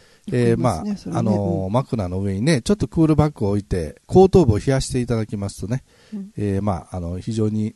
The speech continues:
Speaker 1: 寝つきが良くなると言われてますんで、一度お試しいただくのも一つと、あと、ミントというこの香りがですね、
Speaker 2: はい。
Speaker 1: 結構体感温度下げると言われてますんで、
Speaker 2: うん。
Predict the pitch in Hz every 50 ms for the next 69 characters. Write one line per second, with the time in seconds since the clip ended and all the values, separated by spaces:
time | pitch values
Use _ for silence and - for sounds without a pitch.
0 | - - 107 113 - - - - 117 101 98 113 120 - 104 87 80 80 90 92
1 | - - 80 82 85 82 85 82 - 85 82 82 - - 82 80 82 85 - -
2 | - 92 87 87 - 92 90 90 90 87 - - 95 87 - 92 90 95 95 -
3 | 151 196 190 175 160 - 156 139 - - - - 113 - _ - 156 - - 180
4 | - - _ _ _ _ _ _ - - _ - - _ _ _ _ _ - 120
5 | 120 120 110 127 190 240 247 226 180 151 - - 78 - _ _ _ _ _ _
6 | _ - 123 117 113 110 107 - 120 113 110 107 98 98 - - - 156 165 165
7 | 160 156 147 143 120 85 78 - 82 87 92 78 73 - _ - - - 196 185
8 | 170 - - - 170 170 - _ - - 113 98 - - 143 170 180 170 165 -
9 | 151 139 135 127 120 110 90 85 76 - 87 98 113 131 147 175 170 - 107 92
10 | 85 82 82 82 - 85 80 87 85 - - 85 80 76 - 104 104 104 98 92
11 | 82